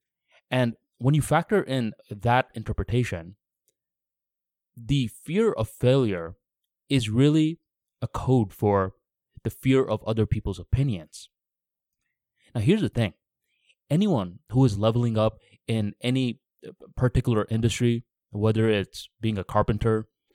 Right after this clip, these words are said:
whether it's being a coder, whether it's being a podcaster, they are going to deal with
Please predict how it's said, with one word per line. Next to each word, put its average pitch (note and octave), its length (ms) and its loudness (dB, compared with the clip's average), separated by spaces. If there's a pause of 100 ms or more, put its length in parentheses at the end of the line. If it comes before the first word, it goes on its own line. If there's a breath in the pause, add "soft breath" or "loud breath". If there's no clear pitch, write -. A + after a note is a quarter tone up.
(280 soft breath)
whether A2 220 2
it's G#2+ 120 0
being G2 220 -2
a E2+ 40 -6
coder, A2 500 2 (500 soft breath)
whether A2 240 2
it's G2+ 100 -2
being G#2+ 160 -2
a F2+ 60 -6
podcaster, F#2+ 720 -4 (1080)
they C3+ 220 4
are C#3+ 220 2
going D#3+ 180 2
to D3 80 -2
deal A#2+ 280 2
with G#2+ 200 2